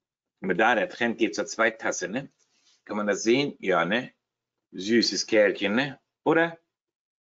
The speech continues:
Also nicht, ich meine den hinter der Tasse.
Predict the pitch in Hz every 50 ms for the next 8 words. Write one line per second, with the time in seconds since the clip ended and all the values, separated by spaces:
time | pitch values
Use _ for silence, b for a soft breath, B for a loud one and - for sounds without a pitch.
0 | _ _ _ _ _ _ _ _ _ _ - 101 110 120 139 131 - - - _
1 | _ _ _ _ _ _ 143 139 143 147 147 139 131 131 127 117 120 139 - 135
2 | 135 127 117 - - 113 117 - - -